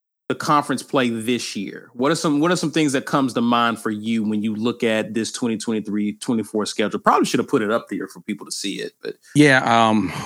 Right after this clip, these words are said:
Speaker 2: we can try to see if we can get something together. But, um, I mean, the big thing for me is who the home and home games are, right? So we're gonna have Ole Miss again playing home and home,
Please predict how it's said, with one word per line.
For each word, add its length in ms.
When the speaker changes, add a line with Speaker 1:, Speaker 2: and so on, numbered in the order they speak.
Speaker 2:
we 100
can 80
try 180
to 60
see 140
if 100
we 60
can 60
get 140
something 220
together. 380
But, 200
um, 340
I 120
mean, 280
the 120
big 280
thing 180
for 140
me 400
is 460
who 460
the 180
home 260
and 120
home 240
games 340
are, 280
right? 280
So 100
we're 120
gonna 220
have 340
Ole 200
Miss 280
again 540
playing 260
home 240
and 80
home, 340